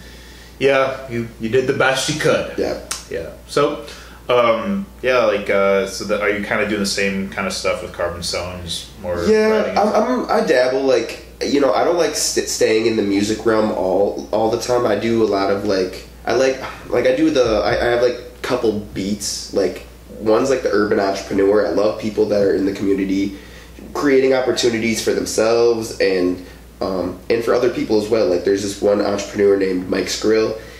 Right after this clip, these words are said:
Speaker 2: He was in the Milwaukee Mall doing, like, his own clothing line, and when that closed down, he started, uh, he had a pop-up shop for a while, and then now he's doing, like, car lockouts where, like, if you lock your key in your car, thirty-five bucks, he's at your car within, like, ten minutes, and he'll unlock your car for you.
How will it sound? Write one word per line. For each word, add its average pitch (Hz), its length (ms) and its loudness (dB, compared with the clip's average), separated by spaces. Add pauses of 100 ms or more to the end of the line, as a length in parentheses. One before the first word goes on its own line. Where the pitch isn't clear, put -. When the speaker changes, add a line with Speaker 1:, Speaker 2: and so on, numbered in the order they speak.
Speaker 2:
He 113 300 0
was 107 220 2
in 107 100 4
the 107 80 4
Milwaukee 101 480 2
Mall 107 420 4
doing, 104 240 2
like, 98 140 0
his 101 120 -2
own 95 160 2
clothing 123 400 4
line, 117 260 2
and 98 120 -2
when 95 120 -2
that 104 220 0
closed 107 300 2
down, 104 300 2 (240)
he 113 140 -4
started, 107 680 2 (100)
uh, 98 480 -4
he - 140 0
had - 80 2
a - 100 -6
pop-up 135 380 -2
shop 123 360 0
for 131 120 2
a 127 60 2
while, 123 400 4
and 104 120 0
then 98 200 2
now 117 220 2
he's 120 160 0
doing, 107 220 2
like, 101 280 -2 (880)
car 110 340 2
lockouts 139 720 0
where, 110 140 4
like, 98 220 0
if 104 120 0
you 110 60 2
lock 104 200 2
your 92 80 -4
key 117 200 -2
in 127 60 0
your 127 100 2
car, 127 320 2 (180)
thirty-five 104 460 0
bucks, 101 220 0
he's 104 140 -4
at 101 160 2
your 104 100 -2
car 101 320 0
within, 98 300 -2
like, 90 180 -2
ten 98 220 -4
minutes, 90 320 -2
and 95 120 -4
he'll 92 280 -2
unlock 90 260 0
your - 100 -10
car 85 180 -4
for 57 200 -6
you. 50 160 -6